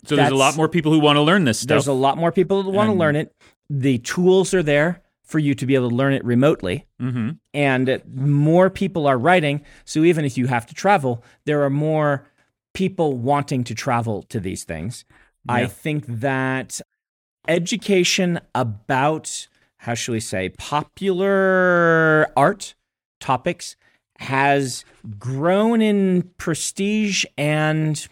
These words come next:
Speaker 2: maybe only a little, but still has,
Speaker 1: <laughs>
Speaker 2: and in execution, meaning people are better at it than
Speaker 1: Yeah.
Speaker 2: they used to be. In the days before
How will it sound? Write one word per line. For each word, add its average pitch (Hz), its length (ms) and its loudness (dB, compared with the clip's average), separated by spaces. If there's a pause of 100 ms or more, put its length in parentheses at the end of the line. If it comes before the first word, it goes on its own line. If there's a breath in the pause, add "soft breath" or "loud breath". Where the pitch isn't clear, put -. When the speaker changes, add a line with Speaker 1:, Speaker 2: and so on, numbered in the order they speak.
(200)
Speaker 2:
maybe 120 240 0
only 113 160 2
a 104 60 -2
little, 85 220 -4
but - 180 -6
still - 240 0
has, 92 320 0 (200 loud breath)
Speaker 1:
<laughs> - 200 -8
Speaker 2:
and 139 400 4 (100)
in 143 140 2
execution, 120 800 -2
meaning 123 540 0 (100)
people 160 280 2
are 131 80 2
better 104 320 -2
at 76 160 -6
it - 200 -20 (220)
than 113 220 -2
Speaker 1:
Yeah. 117 120 4
Speaker 2:
they 110 60 0
used 110 220 -2
to 104 60 -4
be. 82 200 -4 (340 loud breath)
In 196 340 4
the 277 100 2
days 180 600 6
before 156 1000 2